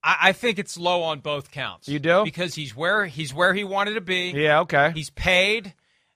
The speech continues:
Speaker 1: And, yeah, I, we're oh and three. So what? I mean, I'm frustrated and angry by the team, but my personal situation is still better. I'm with the guy that I wanted to play with, assuming Carr will be there next year. Who knows? <laughs> The way things are going, who knows? But, but I, I,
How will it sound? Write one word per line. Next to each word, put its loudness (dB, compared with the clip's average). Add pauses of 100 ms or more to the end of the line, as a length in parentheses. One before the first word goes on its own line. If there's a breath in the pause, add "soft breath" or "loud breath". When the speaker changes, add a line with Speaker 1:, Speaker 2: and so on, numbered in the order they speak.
(200)
Speaker 1:
And, -2 (220)
yeah, -2
I, -2
we're 0
oh 2
and -8
three. -4 (300)
So -2
what? 2 (180)
I -4
mean, -8 (180)
I'm -4
frustrated -2
and -8
angry -2
by 2
the -6
team, -6
but -4
my 2
personal -6
situation -10
is -10
still -6
better. -4
I'm -4
with -10
the -14
guy 2
that -2
I 2
wanted -4
to -10
play -2
with, -4 (260 soft breath)
assuming -10
Carr -4
will -8
be -10
there -12
next -14
year. -12
Who -14
knows? -16 (200 loud breath)
<laughs> -14
The -6
way -4
things -8
are -10
going, -8
who -8
knows? -4 (360 soft breath)
But, -2
but 2
I, 4
I, 0